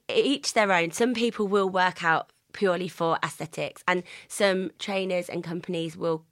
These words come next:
completely promote that. Um, I, I find it more problematic when it's more kind of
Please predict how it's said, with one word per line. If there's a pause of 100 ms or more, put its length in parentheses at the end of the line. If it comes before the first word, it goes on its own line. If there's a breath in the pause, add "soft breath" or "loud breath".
(140)
completely
promote
that. (540 loud breath)
Um, (440)
I, (120)
I
find
it
more
problematic
when
it's
more
kind
of